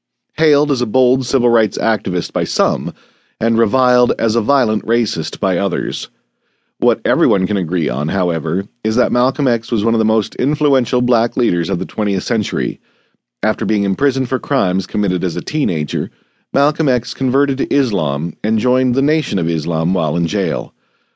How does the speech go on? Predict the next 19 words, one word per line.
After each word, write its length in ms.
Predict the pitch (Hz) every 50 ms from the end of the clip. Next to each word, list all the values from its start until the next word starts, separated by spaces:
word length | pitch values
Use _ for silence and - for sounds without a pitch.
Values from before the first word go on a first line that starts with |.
| _ _
Once 280 | - 98 98 95 - -
he 100 | 110 104
was 160 | 95 85 -
freed 420 | - - - 160 131 104 101 104
in 100 | 110 104
nineteen 480 | 92 92 92 92 92 - - 101 95 90
fifty-two, 720 | 78 104 98 - - 87 - 135 156 120 87 90 110 123 - _ _ _ _ _
he 80 | - 143
began 380 | 139 143 131 139 147 143 143 143
a 40 |
steady 400 | 131 - - - 147 143 151 151
ascent 440 | 151 135 - - - 107 90 78 -
to 80 | - 92
become 380 | 101 92 - 107 101 98 98
the 60 | 101 104
face 420 | - - 139 113 90 82 - -
of 100 | 104 90
the 60 | 101
nation, 540 | 104 110 110 110 101 - 90 67 62 60 -